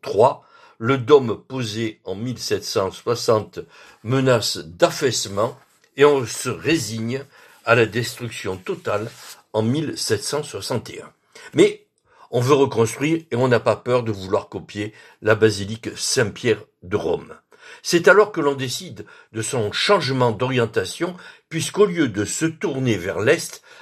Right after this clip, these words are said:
on va l'aligner sur les quais de la Garonne, perpendiculaire aux digues. C'est assez cohérent avec les travaux d'aménagement des quais entrepris à ce moment-là par le cardinal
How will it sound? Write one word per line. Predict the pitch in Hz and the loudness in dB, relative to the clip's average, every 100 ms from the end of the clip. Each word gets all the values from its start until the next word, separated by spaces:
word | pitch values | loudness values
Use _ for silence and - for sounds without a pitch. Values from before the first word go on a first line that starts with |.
| - | -8
on | - 135 | -4 2
va | 156 131 | 4 4
l'aligner | 123 202 180 165 117 113 107 98 | 4 2 2 -6 -6 -4 -4 -8
sur | - 104 | -8 -6
les | 104 98 | -6 -8
quais | - 208 | -4 0
de | 131 | 2
la | 117 | 2
Garonne, | 101 92 82 104 139 - _ _ _ | 2 0 0 -2 -4 -10 _ _ _
perpendiculaire | 247 - 214 180 143 117 117 107 98 - | -4 -2 2 0 0 -6 -2 -2 -2 -6
aux | 156 | -6
digues. | 139 151 120 92 - - - | -4 -6 -6 -8 -8 -14 -12
C'est | - 110 | -10 0
assez | 117 110 104 | 2 2 -4
cohérent | - 143 127 95 120 156 - - _ | -2 2 2 4 2 0 -8 -20 _
avec | - 113 101 | -2 0 0
les | 92 98 | -2 -4
travaux | - 147 127 | 0 2 4
d'aménagement | 110 147 135 110 101 95 98 | 4 2 2 2 0 -2 -4
des | 90 92 | -4 -10
quais | - 151 175 170 _ | -8 -4 -4 -4 _
entrepris | 170 170 139 - 120 107 - - _ _ | -6 -4 -6 -4 -4 -4 -8 -20 _ _
à | 190 | -2
ce | 185 220 | 0 2
moment-là | 147 113 95 95 151 160 - _ - _ | 2 2 2 2 2 0 -16 _ -20 _
par | - 120 | 0 2
le | 120 107 | 0 -4
cardinal | - 170 131 120 104 135 | -2 -2 -2 0 2 2